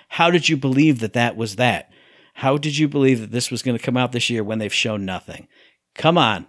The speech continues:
people, get it together. Anyway, so for me, you know the answer to this because I put it in the show notes. This isn't a big deal for me because you put in here, "What does Xbox have now?" And I answered you in the show notes,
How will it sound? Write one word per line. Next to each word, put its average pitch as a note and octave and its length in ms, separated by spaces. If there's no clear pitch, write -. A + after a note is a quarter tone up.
people, A2+ 380
get B2+ 180
it C#3+ 120
together. A2 340
Anyway, A#2+ 420
so C3+ 300
for - 180
me, A3+ 420
you B2+ 160
know G#3+ 400
the D#3+ 180
answer D#3 220
to A#2 60
this A2 180
because A2+ 260
I G#2+ 60
put C3+ 220
it B2 80
in A#2+ 60
the G2+ 60
show A#2 220
notes. E2 340
This D#3+ 160
isn't C#3 180
a A#2 60
big A2+ 180
deal A#2 160
for G2+ 140
me F2+ 320
because A#2 480
you B2+ 160
put E3+ 180
in D3+ 120
here, G#2 180
"What A#2+ 180
does F3+ 160
Xbox D3+ 460
have C3+ 260
now?" G#2 360
And A2+ 140
I C3 100
answered C3+ 400
you G2+ 260
in B2 140
the B2+ 80
show B2+ 240
notes, F#2+ 360